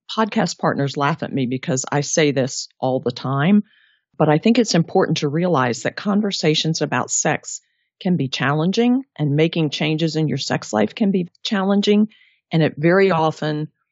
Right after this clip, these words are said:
takes more than one conversation to overcome that challenge. You know, I found this out earlier in my marriage when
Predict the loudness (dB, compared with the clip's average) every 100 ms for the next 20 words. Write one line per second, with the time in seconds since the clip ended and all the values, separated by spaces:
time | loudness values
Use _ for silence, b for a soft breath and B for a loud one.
0 | _ _ -4 -2 0 2 2 2 2 2
1 | 0 0 -2 -4 -4 -2 0 0 0 -4
2 | -2 -2 -4 -4 -6 -6 -6 -8 -6 -4
3 | -4 -4 -10 -14 _ _ _ _ _ -2
4 | 4 6 4 2 -2 -2 -2 -4 -4 -4
5 | 0 2 2 2 2 0 0 0 2 2
6 | 2 -2 -4 -2 -2